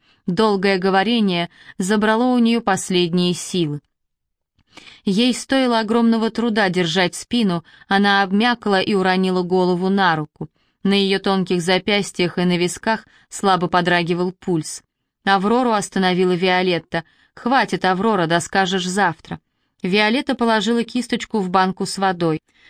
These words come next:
Она встала, подцепила своей когтистой пятернёй лямку канистры пульверизатора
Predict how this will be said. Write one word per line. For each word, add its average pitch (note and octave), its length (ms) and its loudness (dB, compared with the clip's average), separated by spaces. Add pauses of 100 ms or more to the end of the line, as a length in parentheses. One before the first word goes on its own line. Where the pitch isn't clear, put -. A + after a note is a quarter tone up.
(140)
Она A#3 280 2
встала, G3 500 -2 (320)
подцепила C4+ 580 0
своей B3 360 0
когтистой A#3+ 640 -2
пятернёй A3+ 760 0
лямку G3+ 520 0
канистры G3 760 0 (240)
пульверизатора F#3 1040 0